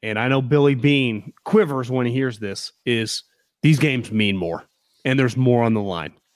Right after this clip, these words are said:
And there's an element of pressure. Farhan's like, "Pressure doesn't exist." No, it does. It's called the playoffs. And guys, you know what, get really tight and don't play as well. What we've seen from him,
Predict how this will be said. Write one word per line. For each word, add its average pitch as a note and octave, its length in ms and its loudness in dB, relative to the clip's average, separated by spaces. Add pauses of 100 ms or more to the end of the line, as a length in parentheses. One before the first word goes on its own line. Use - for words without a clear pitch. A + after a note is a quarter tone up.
(300)
And C3+ 160 0
there's D3+ 180 0
an C#3 100 4
element C3 420 2 (120)
of G#2+ 220 -8
pressure. - 500 -4 (180)
Farhan's E3+ 460 0
like, D#3+ 200 -4
"Pressure F#4 300 0
doesn't G#4 320 2
exist." C#4+ 380 0 (260)
No, D3 160 2
it E3 80 0
does. G#2 300 -6 (460)
It's - 80 -18
called C#3 340 0
the C#3 80 0
playoffs. G#2+ 560 -2 (360)
And C3 140 -2
guys, B2+ 420 -4 (640)
you D3 140 4
know D3+ 100 4
what, C3+ 280 0
get C#3 180 0
really C3+ 280 4
tight A#2+ 340 -2 (100)
and B2+ 140 0
don't B2 200 0
play B2+ 240 0
as G#2+ 120 -4
well. E2+ 300 -12 (520)
What E3 240 2
we've F3+ 200 4
seen G#3 400 4
from G#3+ 180 4
him, A3+ 320 4